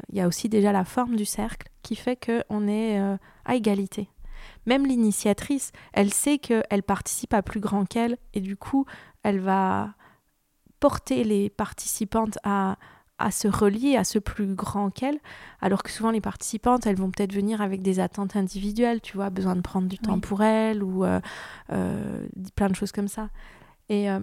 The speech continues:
Speaker 1: mais pour autant, même si toi, t'es là un peu en tant que, en tant que, oui, initiatrice qui,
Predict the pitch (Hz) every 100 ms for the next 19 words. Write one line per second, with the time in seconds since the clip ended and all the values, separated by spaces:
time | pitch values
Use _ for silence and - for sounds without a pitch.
0 | 214 254 285 262 202 196 190 185 220 254
1 | 247 262 - 226 208 202 208 190 190 208
2 | 190 196 190 208 185 180 180 180 175 175
3 | _ _ _ _ - - - - - -
4 | 180 175 170 185 180 185 226 208 202 190
5 | 196 - 196 - - 220 - - 190